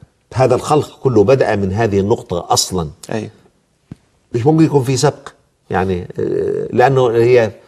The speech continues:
Speaker 1: في كن فيكون، يعني
Speaker 2: سبحان الله.
Speaker 1: انفجار بنى هذا الكون، ثم تمايز هذا الكون وتعدد الخلق فيه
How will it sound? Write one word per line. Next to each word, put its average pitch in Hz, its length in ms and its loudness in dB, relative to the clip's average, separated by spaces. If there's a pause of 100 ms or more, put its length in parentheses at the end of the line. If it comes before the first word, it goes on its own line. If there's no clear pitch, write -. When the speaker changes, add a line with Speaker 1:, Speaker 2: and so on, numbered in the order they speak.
(160)
Speaker 1:
في 104 220 0
كن 165 280 2
فيكون، 135 500 2
يعني 76 220 -10
Speaker 2:
سبحان - 280 -10
الله. 113 120 -4
Speaker 1:
انفجار 113 420 0
بنى 143 240 0
هذا 117 240 -2
الكون، 85 340 -8 (400)
ثم 131 240 2
تمايز 123 560 2
هذا 107 180 0
الكون 98 360 -4 (580)
وتعدد 98 960 2
الخلق 104 300 0
فيه 123 300 -2